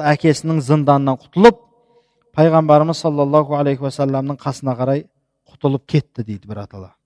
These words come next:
Сумма ма лабиса ан лахиқа бихи ахаваху Умар ва Абан ва анзамма мааху иля маукибил хайри ва нур. Инда залика усқита фи ядай Аби Ухайхата ва қала:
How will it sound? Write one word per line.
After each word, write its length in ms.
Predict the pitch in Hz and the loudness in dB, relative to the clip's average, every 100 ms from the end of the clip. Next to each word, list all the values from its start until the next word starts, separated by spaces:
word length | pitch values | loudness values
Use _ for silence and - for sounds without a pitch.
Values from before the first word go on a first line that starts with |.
| _ _ _ _ _ _ _ _ _ _ _ _ _ _ _ _ _ _ _ | _ _ _ _ _ _ _ _ _ _ _ _ _ _ _ _ _ _ _
Сумма 440 | _ - 202 202 175 | _ -4 0 2 2
ма 180 | 175 160 | 4 6
лабиса 540 | 160 170 185 - 170 | 6 4 0 2 2
ан 140 | 170 160 156 | 2 2 2
лахиқа 380 | 165 175 180 | 0 -2 0
бихи 320 | 160 156 165 147 | 0 -2 -2 -4
ахаваху 760 | 143 - 151 175 185 160 151 175 | -4 -2 2 4 4 0 -4 -2
Умар 280 | 190 175 | 0 0
ва 200 | 156 147 | 0 0
Абан 520 | 143 139 156 196 190 - _ _ _ - | 0 2 4 4 2 -8 _ _ _ -4
ва 100 | 151 | -2
анзамма 500 | 147 170 202 185 165 | 2 4 4 2 2
мааху 480 | 160 175 175 156 175 | 2 2 0 0 -2
иля 280 | 165 156 | 0 0
маукибил 560 | 151 147 135 190 160 139 | 0 -2 -4 -6 -4 -4
хайри 320 | - 190 165 | -2 0 0
ва 160 | 147 139 | -2 -2
нур. 440 | 139 190 202 175 - _ _ - | 0 4 2 0 -10 _ _ -2
Инда 300 | 196 208 175 | 0 4 2
залика 420 | 147 190 185 170 | 6 4 4 0
усқита 640 | 170 254 233 - 196 180 160 | 0 0 0 -2 0 2 0
фи 140 | 160 | 0
ядай 580 | 147 175 185 175 165 - 151 | 2 4 4 2 0 -4 0
Аби 300 | 160 147 143 | 0 0 -6
Ухайхата 640 | 139 196 190 180 160 147 | -2 0 2 0 2 2
ва 140 | 139 | 0
қала: 400 | - 196 185 156 | 2 4 4 2